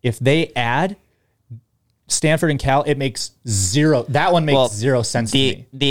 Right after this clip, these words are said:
Speaker 2: A C C is watching what's happening with the Pac-twelve, and they're just trying to protect their league. It's
Speaker 1: So
Speaker 2: a,
Speaker 1: go
Speaker 2: it's
Speaker 1: get,
Speaker 2: a
Speaker 1: go get s-
Speaker 2: desperation thing for me.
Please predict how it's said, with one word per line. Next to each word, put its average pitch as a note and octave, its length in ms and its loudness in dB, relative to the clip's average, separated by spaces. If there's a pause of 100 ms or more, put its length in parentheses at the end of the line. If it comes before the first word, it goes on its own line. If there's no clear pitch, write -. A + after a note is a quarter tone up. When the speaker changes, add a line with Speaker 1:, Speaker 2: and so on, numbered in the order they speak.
Speaker 2:
A - 20 0
C C#3 180 -2
C B2 240 0
is G#2+ 140 0
watching G#2+ 340 0
what's G#2 160 0
happening G2+ 480 0
with G2 140 -2
the G#2 80 -2
Pac-twelve, G2+ 520 0
and G2+ 140 -2
they're G2+ 100 0
just G#2 200 -6
trying - 140 -2
to - 60 -6
protect - 360 -8
their A2 120 -2
league. G#2+ 300 -2 (960)
It's A2 160 -2
Speaker 1:
So C3 120 0
Speaker 2:
a, A2+ 60 4 (120)
Speaker 1:
go - 40 2
Speaker 2:
it's A2 120 -2
Speaker 1:
get, B2+ 40 4
Speaker 2:
a - 20 0
Speaker 1:
go - 80 0
get A2+ 80 2
s- A2 80 0
Speaker 2:
desperation G#2 420 -2
thing G#2+ 240 -2 (320)
for B2 100 -2
me. A2 240 2